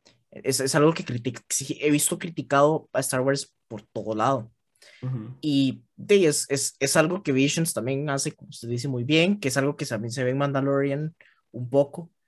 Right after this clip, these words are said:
Speaker 1: Este, por ejemplo, en Mandalorian, eh, expanden un poquito más de lo que uno sabe de los Tusken Raiders.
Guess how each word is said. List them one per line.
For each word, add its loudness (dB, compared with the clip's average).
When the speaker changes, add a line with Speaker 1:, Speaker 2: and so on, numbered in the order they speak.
Speaker 1:
Este, -8
por -2
ejemplo, 2
en 0
Mandalorian, 0
eh, -14
expanden 2
un 10
poquito 0
más 6
de 0
lo 0
que -4
uno 0
sabe 4
de 4
los -4
Tusken -4
Raiders. -4